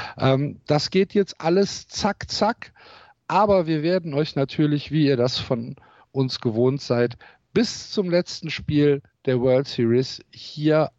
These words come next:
auf dem Laufenden halten und über diese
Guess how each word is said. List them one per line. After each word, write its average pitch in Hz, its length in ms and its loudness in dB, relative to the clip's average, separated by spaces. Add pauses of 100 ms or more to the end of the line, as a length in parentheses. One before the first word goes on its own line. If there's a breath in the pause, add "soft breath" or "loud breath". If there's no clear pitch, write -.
auf 151 240 0
dem 131 180 -4
Laufenden 123 460 0
halten 120 540 -2
und 180 380 -2 (120)
über 156 460 2 (460 loud breath)
diese 180 640 2